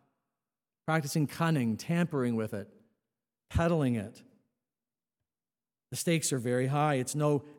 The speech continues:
abstract philosophical debate. And Paul knows something that perhaps you have experienced too in your life.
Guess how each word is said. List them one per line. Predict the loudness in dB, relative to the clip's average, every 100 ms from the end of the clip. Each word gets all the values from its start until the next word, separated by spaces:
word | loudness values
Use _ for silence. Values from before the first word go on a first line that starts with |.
| _
abstract | -2 -2 0 0 0 -2
philosophical | 0 0 0 0 -2 -4 -4
debate. | -4 -2 -2 -2 -8 -20 _ _ _ _ _ _ _ _ _ _ _ _ _ _ _ _ _ _ _ -8
And | -8
Paul | -4 0 0 0 -4 -4
knows | 4 6 6 4
something | -2 -2 0 -2 0
that | 0
perhaps | -2 0 -2 -2 -4
you | 0 2
have | 0
experienced | -2 -6 -2 0 2 2 -2 -6
too | -2 0
in | 2
your | 2 0
life. | -2 -6 -8 -14